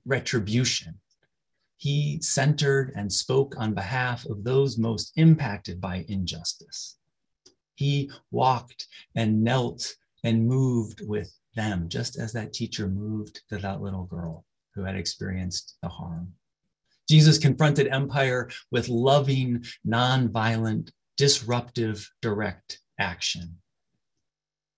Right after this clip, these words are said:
And doing so cost him his life.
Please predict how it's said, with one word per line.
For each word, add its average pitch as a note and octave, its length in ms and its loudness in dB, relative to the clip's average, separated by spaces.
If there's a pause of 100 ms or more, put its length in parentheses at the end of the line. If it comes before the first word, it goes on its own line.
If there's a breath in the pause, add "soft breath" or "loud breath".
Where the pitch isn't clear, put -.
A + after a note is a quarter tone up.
(500)
And A#2 180 -2
doing D3+ 300 8
so F2 420 -6 (500)
cost B2 380 0
him A2+ 180 -2
his G2+ 260 -6
life. E2 520 -12